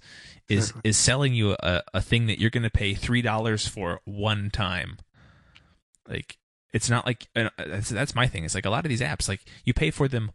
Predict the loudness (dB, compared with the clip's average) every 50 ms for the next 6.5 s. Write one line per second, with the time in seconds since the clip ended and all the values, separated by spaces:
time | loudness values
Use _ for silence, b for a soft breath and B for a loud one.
0 | _ -10 -6 -4 -4 -4 -4 -2 0 0 0 0 -2 -8 b b b b b b
1 | b b _ _ b b b b b b b b -2 0 2 2 2 2 2 0
2 | 0 2 2 0 -2 -6 -14 -18 B B B B B B 0 0 0 0 0 0
3 | 0 0 0 -4 _ _ 0 0 2 2 0 0 0 0 0 0 0 -2 -4 -4
4 | -4 -4 -2 -2 -2 0 0 -2 -2 -4 b b b b b -2 2 2 2 2
5 | 2 2 2 2 2 2 0 0 0 0 -2 0 -2 -2 -2 -2 -2 -2 -2 -4
6 | -4 -4 -2 -2 -2 -2 -4 _ -18